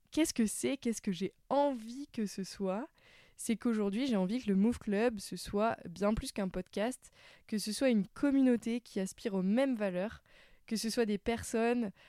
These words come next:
euh, ouvertes d'esprit, qui cherchent à se déconstruire, qui se remettent en question, euh, qui s'interrogent sur qui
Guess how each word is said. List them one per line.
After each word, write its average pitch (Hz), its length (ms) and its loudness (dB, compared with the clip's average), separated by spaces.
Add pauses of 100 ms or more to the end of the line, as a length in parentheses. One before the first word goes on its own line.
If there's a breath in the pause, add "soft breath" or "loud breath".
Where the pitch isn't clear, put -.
(260 soft breath)
euh, 180 240 0 (140)
ouvertes 262 440 2
d'esprit, 233 680 -4
qui 214 180 -6
cherchent - 320 -2
à 185 100 0
se - 140 -4
déconstruire, 247 840 -2 (140)
qui - 160 -12
se - 140 -4
remettent 220 480 -2
en 190 120 -6 (100)
question, 254 560 -4 (680 soft breath)
euh, 196 220 2
qui 220 200 -6
s'interrogent 226 600 0
sur - 460 -8
qui - 300 -6